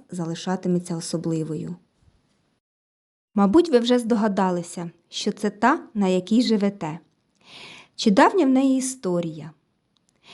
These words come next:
Чому вулиця має саме таку назву? Які відомі особистості минулих часів тут проживали?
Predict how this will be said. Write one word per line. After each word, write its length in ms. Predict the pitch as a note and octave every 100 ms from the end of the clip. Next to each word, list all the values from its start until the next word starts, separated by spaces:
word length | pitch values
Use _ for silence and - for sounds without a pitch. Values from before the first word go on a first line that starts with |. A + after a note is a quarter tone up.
| - -
Чому 360 | - G3+ A#3+
вулиця 420 | C4 B3+ C4 B3+
має 220 | A3+ A3 A#3
саме 240 | A#3 G#3+
таку 320 | G#3+ A3 -
назву? 520 | A3+ F3 F3 E3 - F3+ F3 _ _ _ _ _ - - -
Які 320 | G3+ G#3 B3+
відомі 360 | D4+ A#3 B3+ C4
особистості 800 | C#4+ E4 B3 A3 A3+ A3+ A3 G#3+
минулих 400 | G#3+ G#3 G3+ G3+
часів 380 | G#3 G3+ G#3+
тут 180 | G#3 G3+
проживали? 640 | G3 F#3+ F#3+ F#3 F#3 F#3